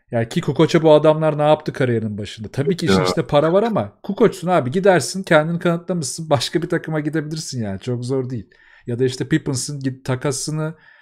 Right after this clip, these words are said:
Speaker 1: takas edilmesi istenmesine rağmen bir şekilde orada kalıyor. Ki takas edilebileceği dedikodusundan sonra Jordan gittikten sonra da kalıyor.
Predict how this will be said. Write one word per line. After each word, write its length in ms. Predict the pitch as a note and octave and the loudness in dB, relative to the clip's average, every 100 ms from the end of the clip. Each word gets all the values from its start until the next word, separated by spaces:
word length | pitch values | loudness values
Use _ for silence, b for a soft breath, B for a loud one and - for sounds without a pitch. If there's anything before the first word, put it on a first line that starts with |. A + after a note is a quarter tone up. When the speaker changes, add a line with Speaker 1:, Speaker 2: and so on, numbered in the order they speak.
| b b - | b b -4
Speaker 1:
takas 340 | B2+ B2+ F3 | 0 2 4
edilmesi 480 | F3+ D3 D#3+ E3 F3+ | 2 2 0 0 -2
istenmesine 760 | D#3+ - E3 E3 F3 - G3 G3+ | -4 0 2 2 0 0 2 4
rağmen 400 | D3+ C#3 G3 E3+ | 2 2 -2 -2
bir 40 | |
şekilde 400 | - F3+ F3+ E3 | 0 0 0 0
orada 260 | E3 E3 E3+ | 2 0 -2
kalıyor. 380 | D#3+ D#3+ A#2+ F2+ _ _ _ _ _ _ _ - | 0 0 0 -4 _ _ _ _ _ _ _ -10
Ki 100 | B2 | -4
takas 320 | B2+ D#3+ D#3 | -2 0 0
edilebileceği 720 | D3 D#3 D3+ D#3 D3+ D#3+ D#3 | 0 -2 -2 -4 -2 -2 -2
dedikodusundan 760 | D3+ D3 D#3 D3+ - D#3 D#3 | -4 -4 -6 -6 -8 -6 -4
sonra 200 | D#3+ E3 | -4 -4
Jordan 340 | C3 C#3 D3 D3+ | 0 0 0 -4
gittikten 480 | D3 - D#3+ E3 D#3+ | -8 -10 -6 -2 -2
sonra 280 | - D#3 | -2 -2
da 100 | E3 | -2
kalıyor. 380 | - A2+ F2+ F2 | -2 -4 -6 -10